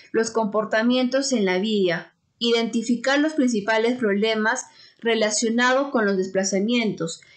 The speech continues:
la seguridad y la configuración de la ciclovía y conocer los posibles efectos de una futura infraestructura permanente en la dinámica del tráfico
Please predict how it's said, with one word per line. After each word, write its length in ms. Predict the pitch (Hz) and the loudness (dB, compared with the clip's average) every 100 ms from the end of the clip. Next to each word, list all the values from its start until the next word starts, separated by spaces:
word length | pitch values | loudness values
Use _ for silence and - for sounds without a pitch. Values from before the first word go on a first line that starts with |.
| _ | _
la 200 | 226 220 | 0 0
seguridad 880 | - 220 190 196 196 202 240 320 330 | 2 0 2 0 0 2 2 0 -2
y 100 | 233 | -2
la 200 | 233 214 | 0 0
configuración 920 | 208 208 214 196 202 196 208 254 254 | 0 -2 -2 0 2 0 0 0 0
de 100 | 247 | 2
la 140 | 233 214 | 0 0
ciclovía 800 | - 190 185 180 214 185 - - | -2 -2 -2 -2 0 0 -2 -6
y 140 | 233 | -6
conocer 460 | 208 233 240 240 339 | 0 0 0 0 0
los 140 | 370 | 0
posibles 600 | 370 247 269 262 254 254 | -2 -2 0 0 0 -2
efectos 800 | - - - 269 - 262 285 - | -4 -4 -2 -2 -2 -2 -2 -4
de 100 | - | -2
una 320 | 262 262 294 | 0 0 -2
futura 560 | 285 240 240 240 233 233 | -4 -6 0 0 2 0
infraestructura 1080 | 220 214 202 202 208 190 269 254 214 240 - - - - - | -2 -2 -2 -2 -4 -4 0 2 2 -2 -6 -18 -20 -16 -2
permanente 920 | 233 226 208 233 302 277 233 254 247 | 0 2 0 2 2 2 2 0 0
en 80 | 214 | 0
la 120 | 196 | 0
dinámica 640 | 185 208 247 254 254 240 233 | 0 0 0 0 0 0 0
del 240 | 196 185 | 0 0
tráfico 560 | 226 277 311 247 - | 0 0 -2 -4 0